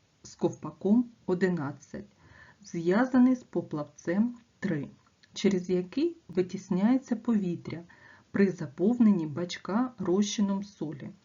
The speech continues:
Коли сольовий розчин, що надходить, підніме в бачку поплавець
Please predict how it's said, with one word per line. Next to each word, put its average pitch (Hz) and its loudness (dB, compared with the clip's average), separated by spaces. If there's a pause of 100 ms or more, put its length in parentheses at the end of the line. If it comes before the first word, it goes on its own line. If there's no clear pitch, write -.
(520)
Коли 220 4
сольовий 190 0
розчин, 175 -2 (200)
що 196 0
надходить, 196 -4 (200)
підніме 196 2
в 147 -8
бачку 165 -8
поплавець 165 -6